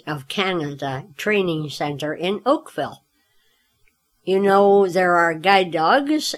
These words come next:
and, uh, there are all sorts of assistance dogs.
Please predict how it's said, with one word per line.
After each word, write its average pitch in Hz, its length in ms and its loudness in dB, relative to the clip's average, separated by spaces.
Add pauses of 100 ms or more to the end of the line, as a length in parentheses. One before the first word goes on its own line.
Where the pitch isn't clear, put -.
and, 170 580 0
uh, 165 360 -2
there 175 260 2
are 165 340 0
all 262 180 2
sorts 170 440 -4 (100)
of 165 360 0
assistance 160 760 -6
dogs. 165 540 -6